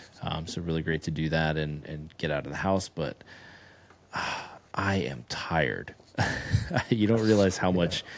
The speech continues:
Speaker 1: even just, like, a road trip with two young kids takes out of you until
Speaker 2: Mm-hmm.
Speaker 1: you land back at home and realize the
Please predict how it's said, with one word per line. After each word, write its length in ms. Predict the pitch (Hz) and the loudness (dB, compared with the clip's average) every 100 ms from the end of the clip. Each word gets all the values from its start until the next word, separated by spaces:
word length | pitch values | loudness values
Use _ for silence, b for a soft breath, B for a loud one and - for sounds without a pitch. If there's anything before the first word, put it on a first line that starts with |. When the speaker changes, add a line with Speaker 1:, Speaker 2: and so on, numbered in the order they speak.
| B | B
Speaker 1:
even 200 | 131 135 | 8 8
just, 160 | 131 120 | 8 6
like, 80 | 90 | 4
a 60 | |
road 280 | 80 82 87 | 4 6 4
trip 240 | - 82 - | 4 2 2
with 140 | 73 | -2
two 140 | - | 0
young 300 | 85 80 80 | 2 2 2
kids 360 | 78 82 80 78 | 0 0 0 -2
takes 280 | - 78 - | -4 -2 0
out 180 | 73 80 | 0 2
of 80 | 85 | 0
you 180 | 101 | 2
until 240 | 95 82 80 | 2 2 2
Speaker 2:
Mm-hmm. 80 | 78 | 0
Speaker 1:
you 180 | 78 78 85 | -2 -4 0
land 360 | 82 78 80 | 2 4 4
back 220 | 78 73 | 4 4
at 80 | 80 | 0
home 240 | 82 80 76 | -2 -2 -2
and 140 | 73 | 0
realize 560 | 80 78 73 76 80 - B B B B - | 0 2 2 0 -2 -8 B B B B -12
the 120 | - | -8